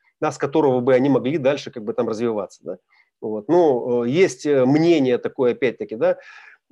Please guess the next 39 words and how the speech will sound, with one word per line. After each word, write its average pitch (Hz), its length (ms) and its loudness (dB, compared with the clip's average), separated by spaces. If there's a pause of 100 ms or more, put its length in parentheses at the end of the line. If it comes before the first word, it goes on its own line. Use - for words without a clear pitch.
(140)
э, 120 500 -2
что 147 220 -2
они 160 160 4
сами 170 320 0
как-то - 260 -8
там, 113 180 -6
когда 117 220 -2
соберутся, 143 760 -2
то - 100 -12
есть 120 100 -12
они 131 100 -2
сами 202 260 -4
там 135 140 0
самоосознаются, 139 1000 -2
и 156 420 -4
им 147 100 -2
будет 135 300 -4
доступен 127 480 -4
свой 143 420 -4
уровень, 135 400 -2 (520)
э, 135 140 2
разумения, 147 680 2
выживания, 127 560 0
то - 60 -10
есть - 100 -12
каким-то 139 320 -4
образом 135 300 -2
они 131 100 -2
смогут 143 420 -6
выживать, 117 440 -4
то 123 60 -8
есть - 100 -14
каким-то 135 340 -6
образом 113 280 -6
добывать 117 320 -2
себе 117 120 -8
пропитание, 170 540 -2
каким-то 135 360 -6
образом 117 540 -4